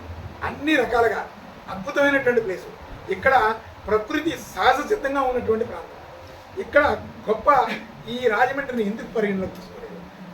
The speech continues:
అలాగే, ఆ, ప్రకాశం జిల్లాలో ఒక ప్రాంతం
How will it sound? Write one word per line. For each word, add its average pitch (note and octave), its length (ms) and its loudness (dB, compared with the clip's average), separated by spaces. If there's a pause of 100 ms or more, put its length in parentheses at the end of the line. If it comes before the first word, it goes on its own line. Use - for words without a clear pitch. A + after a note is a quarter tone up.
అలాగే, A3+ 440 6 (380)
ఆ, E3+ 40 -10 (2250)
ప్రకాశం G#3 340 4
జిల్లాలో F#3+ 360 4 (1500)
ఒక G3+ 140 4
ప్రాంతం F#3 280 4